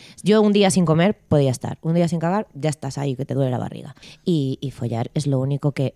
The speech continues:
seamos realistas, es de las tres cosas la única que no es imprescindible hacer todos los días. Mola,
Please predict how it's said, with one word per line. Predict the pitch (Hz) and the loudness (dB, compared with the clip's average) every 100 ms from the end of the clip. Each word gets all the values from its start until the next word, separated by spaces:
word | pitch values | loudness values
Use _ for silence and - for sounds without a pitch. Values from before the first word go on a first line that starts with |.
| _ | _
seamos | - 120 113 113 | -6 -2 -2 -2
realistas, | 113 107 156 - 110 - | -4 -4 -6 -6 -8 -6
es | 143 131 | -6 -4
de | |
las | 123 120 | -4 -4
tres | - 160 | -4 -4
cosas | - 190 240 | -2 -2 0
la | 151 | 2
única | 135 160 165 | 2 2 -2
que | 123 | -2
no | 120 135 | 0 0
es | 147 | 0
imprescindible | 120 123 123 120 110 | -2 -4 -2 0 0
hacer | 120 117 | 0 -2
todos | 123 110 | -2 -2
los | 101 | 0
días. | 98 185 - - - - _ - | 2 2 0 -6 -20 -20 _ 4
Mola, | 185 202 214 113 | 6 6 4 0